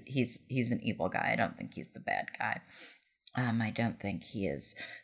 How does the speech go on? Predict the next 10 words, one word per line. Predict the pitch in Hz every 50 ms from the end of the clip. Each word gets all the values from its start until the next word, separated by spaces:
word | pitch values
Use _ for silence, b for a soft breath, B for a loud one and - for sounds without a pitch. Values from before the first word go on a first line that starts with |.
| B -
the | 113 110
worst | 127 107 104 98 92 98 - - -
person | - - 107 87 80 - - 78 65
in | - - -
the | -
world. | 113 120 131 127 113 87 85 98 104 127 - - B B B B B B B _ -
I | 135 127 120
think | 117 - - 120 110 101 71 - - - - _ _ _ _ _
he | - - 131 123
made | 123 117 104 95 95 110 104 113 120 - -